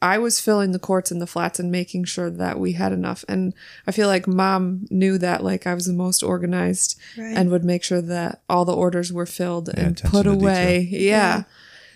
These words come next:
Speaker 1: In those places, like, she knew that me sitting on the line was just not a great idea.
Speaker 3: Might be why I was on stick duty before the blower.
Speaker 2: <laughs>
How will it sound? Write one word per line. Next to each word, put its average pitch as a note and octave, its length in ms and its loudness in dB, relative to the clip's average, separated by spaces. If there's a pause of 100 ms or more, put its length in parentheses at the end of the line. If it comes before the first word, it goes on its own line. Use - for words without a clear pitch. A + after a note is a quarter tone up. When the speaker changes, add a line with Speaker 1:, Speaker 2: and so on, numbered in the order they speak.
(460)
Speaker 1:
In F#3+ 200 0
those F3+ 260 -2
places, F#3+ 260 -4
like, F3+ 160 -2
she - 140 -10
knew F3+ 140 -2
that - 240 -6 (160)
me F#3+ 200 2
sitting - 360 -4
on - 100 -4
the - 60 -6
line - 260 -8
was F#3 140 -6
just - 200 -4
not - 180 -6
a - 40 -4
great - 240 -8
idea. - 400 -6 (140)
Speaker 3:
Might F2+ 180 2
be E2 100 2
why E2 200 4
I E2 40 2
was E2+ 180 2
on D#2+ 120 0
stick - 300 -4
duty F2 320 0 (160)
before F2+ 280 0
the F2+ 80 0
blower. G2 400 2
Speaker 2:
<laughs> - 40 -20